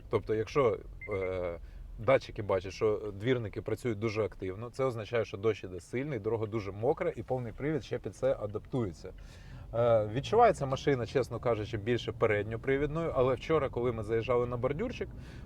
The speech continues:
у нас прям так шліфанули задні колеса, що, в принципі, дуже приємно від такої машини, не очікуєш такого.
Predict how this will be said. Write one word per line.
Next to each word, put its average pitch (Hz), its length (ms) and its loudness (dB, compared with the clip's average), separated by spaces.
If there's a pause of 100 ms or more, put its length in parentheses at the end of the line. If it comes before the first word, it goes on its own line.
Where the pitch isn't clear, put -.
у 107 100 0
нас 156 220 2
прям 156 220 0
так 151 180 -2
шліфанули 151 520 -2
задні 143 260 0
колеса, 101 360 0
що, 123 160 -6
в 107 180 -10
принципі, 147 360 0
дуже 117 220 -4
приємно 135 520 2
від 107 180 -4
такої 127 500 2 (520)
машини, 95 520 0 (100)
не 120 80 2
очікуєш 92 500 -2
такого. 82 380 -6